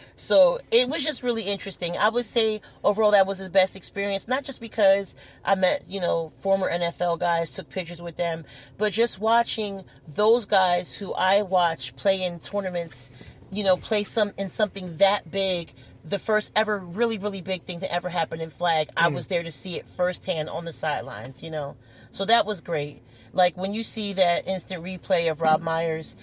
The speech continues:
Speaker 1: with that last touchdown that they made, you know, you know, Harry Coleman gets the ball, tosses it off to Rob, and he just runs it straight up the sidelines and then stops and does a backflip into the end zone.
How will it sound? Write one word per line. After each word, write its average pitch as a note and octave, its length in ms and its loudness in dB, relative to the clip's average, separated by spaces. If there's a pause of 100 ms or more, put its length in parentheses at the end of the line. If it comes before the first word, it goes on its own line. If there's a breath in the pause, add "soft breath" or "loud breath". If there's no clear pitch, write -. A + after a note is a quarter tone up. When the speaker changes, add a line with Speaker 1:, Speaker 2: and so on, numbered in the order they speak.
(240 loud breath)
Speaker 1:
with F3 120 -4
that G3 180 4
last F3+ 360 2
touchdown F3 400 0
that D#3+ 120 -6
they E3 140 -6
made, D#3+ 360 -4 (560 soft breath)
you F#3 120 -8
know, D#3 360 0 (300)
you F3+ 100 -8
know, E3+ 100 0
Harry F#3+ 300 6
Coleman F3+ 340 0
gets E3+ 200 -6
the F#3 120 0
ball, E3+ 540 6 (720 soft breath)
tosses G3 400 4
it F#3 100 0
off F3+ 180 6
to F3 100 -2
Rob, F3 380 4
and F3 100 -2
he G3 100 -6
just F3 240 -6
runs F3+ 220 2
it D3+ 60 -8
straight F#3 220 -2
up F3+ 100 2
the E3+ 60 -10
sidelines F3 720 4
and F3 100 -6
then D#3+ 120 0
stops F#3+ 360 4
and E3+ 80 -10
does E3+ 140 0
a D#3 60 -2
backflip F3+ 500 2
into F3 200 -6
the E3+ 120 -8
end E3+ 220 -2
zone. E3+ 280 2